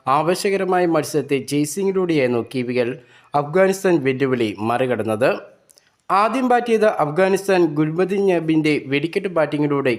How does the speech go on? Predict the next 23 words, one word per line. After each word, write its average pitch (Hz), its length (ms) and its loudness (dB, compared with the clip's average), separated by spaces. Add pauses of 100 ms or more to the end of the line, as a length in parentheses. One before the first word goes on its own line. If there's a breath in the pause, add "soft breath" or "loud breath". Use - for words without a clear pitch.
കിവികളെ 135 440 -4
വിറപ്പിച്ചു. 120 580 -4 (760 soft breath)
മൂന്നാമനായി 135 580 2
ബാറ്റ് 131 280 0
ചെയ്യാനെത്തിയ 147 540 0
നൈബ് 131 480 0 (400 loud breath)
നാല് 165 260 0
സിക്സും 202 480 -6
മൂന്ന് 160 280 2
ഫോറും 175 320 -2
അടക്കം 143 380 -2
മുപ്പത്തിയഞ്ച് 147 760 -2
പന്തിൽ 139 420 -6
അറുപത്തിമൂന്ന് 160 640 -2
റൺസ് 156 260 -4
നേടിയാണ് 123 460 0
മടങ്ങിയത്. 117 640 -2 (840 soft breath)
നൈബിനെ 240 460 2
കൂടാതെ 233 380 2
ഇരുപത്തിയേഴ് 202 640 0
റൺസ് 220 300 0
നേടിയ 185 300 2 (140)
ഗുൽബാർദും 160 720 0